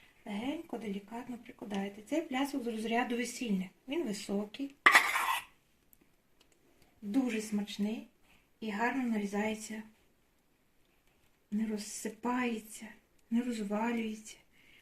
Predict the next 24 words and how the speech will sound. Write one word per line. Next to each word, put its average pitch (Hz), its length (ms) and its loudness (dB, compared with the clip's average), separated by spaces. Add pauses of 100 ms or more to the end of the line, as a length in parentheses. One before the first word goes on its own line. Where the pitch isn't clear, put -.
(180)
А 214 120 6
на 202 140 8
смак 233 320 0 (140)
він 190 120 4
дуже 196 320 0
смачний 185 540 -8 (140)
і 208 140 0
носить 214 420 -2
назву 185 340 -6
казка. - 380 -2 (1900)
Зато 202 100 0
він 202 60 0
такий, 220 200 -8
як 214 100 -12
казковий, 233 480 -4
там 185 240 -4
є - 120 -2
і 269 140 4
горіх, 262 720 -2 (140)
і 214 60 -6
ізюм, 233 800 -2 (680)
і 277 160 4
мак. 247 340 0 (1900)
Прикрашаєте 226 960 2